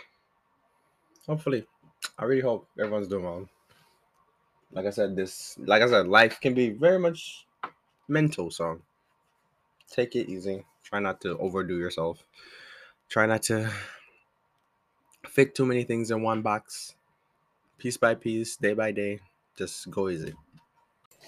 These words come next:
Okay, so now, where have I been? <laughs> Well, I have a lot to talk about. We have a lot to talk about.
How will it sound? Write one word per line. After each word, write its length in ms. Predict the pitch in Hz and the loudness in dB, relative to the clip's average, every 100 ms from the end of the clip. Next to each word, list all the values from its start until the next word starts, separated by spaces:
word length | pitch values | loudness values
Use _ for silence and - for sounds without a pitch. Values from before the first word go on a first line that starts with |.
| - - - - _ - | -12 -10 -10 -12 _ 6
Okay, 240 | 143 98 | 6 6
so 180 | 85 113 | 0 2
now, 400 | 120 170 180 170 - | 6 8 8 6 2
where 140 | - | 6
have 160 | 190 127 | 8 8
I 100 | 107 | 6
been? 280 | 101 127 - | 4 0 0
<laughs> 40 | 190 - - 202 - 233 - - - - - - _ | -2 -2 -4 -4 0 -2 -4 -10 -12 -18 -20 -20 _
Well, 360 | 170 151 98 - _ _ _ _ _ _ _ _ _ | 4 6 4 -6 _ _ _ _ _ _ _ _ _
I 100 | 113 | -10
have 300 | 131 139 110 - - - _ | -4 -2 -2 -6 -18 -20 _
a 60 | 113 | -4
lot 400 | 120 120 - - | 0 -2 -4 -12
to 300 | - - 151 | -16 -16 -14
talk 280 | - 127 - | -6 -6 -6
about. 300 | 82 - 127 | -8 -10 -8
We 80 | |
have 160 | 135 117 | -6 -4
a 40 | |
lot 220 | 104 104 - | -6 -8 -14
to 80 | |
talk 220 | - 110 - | -10 -10 -10
about. 340 | 80 - - | -14 -16 -18